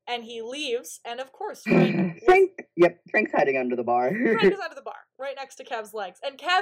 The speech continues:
Speaker 1: immediately looks, uh, regretful for covering for him, because what the fuck did
Speaker 2: Yeah.
Speaker 1: that man just say?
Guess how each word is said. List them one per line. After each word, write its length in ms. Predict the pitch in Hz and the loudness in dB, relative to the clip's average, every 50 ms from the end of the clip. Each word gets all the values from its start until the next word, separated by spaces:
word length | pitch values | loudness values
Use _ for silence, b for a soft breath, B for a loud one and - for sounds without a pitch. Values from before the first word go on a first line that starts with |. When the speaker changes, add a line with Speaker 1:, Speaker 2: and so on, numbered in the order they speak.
| 381 311 | 0 -2
Speaker 1:
immediately 480 | 285 277 285 285 294 285 262 262 262 262 | -8 -10 -12 -12 -12 -10 -10 -8 -6 -4
looks, 340 | 247 240 240 240 233 - - - | -4 -4 -4 -6 -10 -16 -16 -10
uh, 380 | 226 233 220 214 202 196 190 185 _ _ _ _ - | -8 -6 -4 -4 -6 -6 -10 -12 _ _ _ _ -6
regretful 760 | 262 247 247 240 254 262 - - - 254 226 214 202 202 _ - | -6 -6 -4 -4 -6 -6 -6 -8 -8 -8 -6 -6 -8 -10 _ -8
for 140 | - 233 220 | -8 -8 -8
covering 480 | - 254 247 233 226 214 202 190 190 _ | -6 -6 -6 -6 -6 -10 -12 -12 -14 _
for 120 | - 214 | -16 -14
him, 220 | 180 202 180 175 175 180 | -14 -14 -16 -16 -12 -14
because 340 | 220 - - - 247 233 | -12 -8 -6 -6 -6 -6
what 200 | - 214 226 - - | -6 -8 -8 -6 -4
the 80 | - | -2
fuck 260 | 359 359 349 349 339 339 | 0 2 2 2 2 0
did 120 | - - | 0 0
Speaker 2:
Yeah. 60 | 359 359 | 0 0
Speaker 1:
that 100 | 359 359 | -2 -2
man 220 | 349 359 381 359 | -4 -8 -8 -8
just 180 | 370 392 - - | -10 -12 -10 -10
say? 80 | - | -10